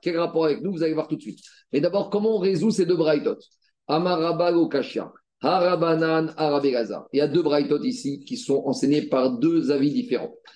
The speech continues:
Et en fait, le rapport avec nous ici. On voit ici que dans notre braï-, dans notre Mishnah, chez nous, dans Gittin,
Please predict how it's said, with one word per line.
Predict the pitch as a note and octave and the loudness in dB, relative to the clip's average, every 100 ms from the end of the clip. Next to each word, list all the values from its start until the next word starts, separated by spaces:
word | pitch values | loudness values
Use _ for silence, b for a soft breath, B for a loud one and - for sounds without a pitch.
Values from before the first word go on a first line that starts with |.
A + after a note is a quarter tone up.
| B - | B -2
Et | D3 | -2
en | D3 | 0
fait, | E3+ E3+ - | -2 -2 -2
le | D3 | 0
rapport | C3 C3 - D#3 - | 2 0 0 -2 -2
avec | C3+ B2+ - | -2 -2 -2
nous | D3 | -2
ici. | A#2 - - _ _ _ _ | -4 -10 -18 _ _ _ _
On | D3+ | -2
voit | E3+ G#3+ | 0 0
ici | F#3 D3 - F#3 | 0 -2 -4 -4
que | - | -2
dans | C#3+ C#3 | 0 2
notre | C#3 C#3 - | 2 -2 -4
braï-, | A#2 C3 C3+ C#3 | -4 -2 -2 -4
dans | C#3 | -2
notre | C#3+ - B2+ | -2 -4 -6
Mishnah, | C3 C#3+ C#3+ | -4 -4 -4
chez | D#3 | -2
nous, | D3+ | -2
dans | C#3 A#2+ | -4 -6
Gittin, | F2+ G#2 | -8 -8